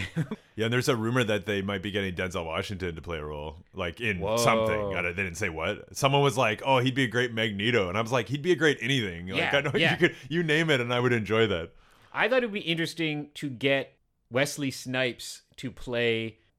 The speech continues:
Speaker 2: the Chris Christopherson role from
Speaker 1: Mm.
Speaker 2: Blade.
Speaker 1: Okay.
Speaker 2: So kind of like a weird tribute, but now have him playing the old man in the movie.
Speaker 1: Mm-hmm.
Speaker 2: I thought that'd be kinda cool. I
Speaker 1: Yeah.
Speaker 2: like legacy stuff. Like, you see that a lot.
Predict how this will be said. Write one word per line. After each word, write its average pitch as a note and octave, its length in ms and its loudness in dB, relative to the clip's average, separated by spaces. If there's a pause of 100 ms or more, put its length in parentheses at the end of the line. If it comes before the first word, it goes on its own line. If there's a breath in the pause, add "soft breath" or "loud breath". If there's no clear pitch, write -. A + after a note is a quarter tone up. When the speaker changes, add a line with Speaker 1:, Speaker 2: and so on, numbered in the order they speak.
Speaker 2:
the G2+ 100 -2
Chris - 320 -2
Christopherson A#2 800 -6
role F#2+ 520 -2
from G2 200 -2
Speaker 1:
Mm. - 20 -6
Speaker 2:
Blade. G2+ 540 -4
Speaker 1:
Okay. B2 400 -2
Speaker 2:
So A#2 100 -4
kind B2 220 0
of A#2+ 80 -4
like A#2+ 160 0
a A2 60 0
weird A#2 440 -2
tribute, B2 480 -4
but A2 140 -4
now A2+ 160 -2
have G#2+ 340 -2 (140)
him B2 320 -2
playing B2 300 0
the A#2+ 120 0
old A#2 200 2
man A#2 260 0
in A#2+ 80 -2
the A#2+ 80 -2
movie. B2 440 -2
Speaker 1:
Mm-hmm. G#2+ 340 -6 (120)
Speaker 2:
I - 20 -6
thought A2+ 140 0
that'd G#2 140 -4
be A2+ 80 -4
kinda A#2 220 -2
cool. A#2+ 320 0
I C3+ 80 2
Speaker 1:
Yeah. D#3 40 6
Speaker 2:
like E3 160 4
legacy C#3 380 0
stuff. A#2 240 -2
Like, A2+ 200 -4
you G2 120 -10
see C#3+ 180 -4
that C#3 140 4
a B2 40 2
lot. A#2 300 4